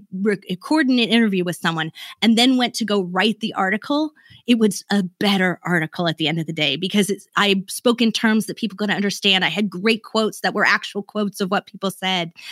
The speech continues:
not paraphrasing. So, like, everything about that was better for me. It was easier and it was simpler and I could crank out articles. Why not tap into something that you do and you're comfortable with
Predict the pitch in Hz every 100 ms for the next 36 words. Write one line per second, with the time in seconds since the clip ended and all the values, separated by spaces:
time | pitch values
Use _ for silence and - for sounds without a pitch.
0 | - - - 196 220 202 - 185 180 165
1 | 156 - - - 269 262 - 247 285 339
2 | 302 226 202 196 196 - 170 - - -
3 | 170 160 - - - - - _ 226 233
4 | - - 254 220 240 226 - 165 170 -
5 | 254 247 226 - 185 190 190 - - 247
6 | 208 190 - 170 170 - - - - -
7 | - - 208 240 427 466 294 247 254 -
8 | - 233 214 190 208 196 180 175 170 170
9 | 165 208 254 190 170 196 240 196 - 185
10 | 202 - 254 262 196 165 143 156